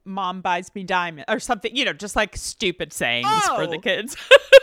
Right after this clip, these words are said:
Speaker 1: <laughs>
Speaker 2: Daddy's
Speaker 1: The
Speaker 2: little girl.
Speaker 1: Daddy's little
Speaker 2: Ugh.
Speaker 1: girl. Like, the actual grooming that's happening in society as opposed to the fake grooming that they claim.
Speaker 2: It's wild.
Speaker 1: Yeah.
Speaker 2: Wild.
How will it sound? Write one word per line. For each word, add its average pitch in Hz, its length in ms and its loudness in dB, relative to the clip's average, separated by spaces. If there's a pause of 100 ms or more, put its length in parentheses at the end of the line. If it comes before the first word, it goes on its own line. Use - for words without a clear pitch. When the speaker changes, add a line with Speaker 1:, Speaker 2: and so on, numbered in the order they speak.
(160)
Speaker 1:
<laughs> - 640 -12
Speaker 2:
Daddy's 262 520 4
Speaker 1:
The 247 60 -8
Speaker 2:
little 233 240 2
girl. 196 440 0
Speaker 1:
Daddy's 185 340 2
little 302 140 2
Speaker 2:
Ugh. 320 120 -2
Speaker 1:
girl. 165 300 -8 (180)
Like, 220 240 -2
the 240 240 4
actual 233 480 0
grooming 165 800 -4
that's 175 240 -2
happening 143 500 -2
in 135 160 -12
society 131 680 -6
as 147 160 -4
opposed 147 300 -14
to 135 80 -16
the 143 120 -12
fake - 440 -6 (480)
grooming 151 400 -8
that 131 140 -14
they - 120 -14
claim. 113 340 -18 (400)
Speaker 2:
It's 226 200 -6
wild. 156 260 -8 (300)
Speaker 1:
Yeah. 160 220 -2 (460)
Speaker 2:
Wild. 170 400 -4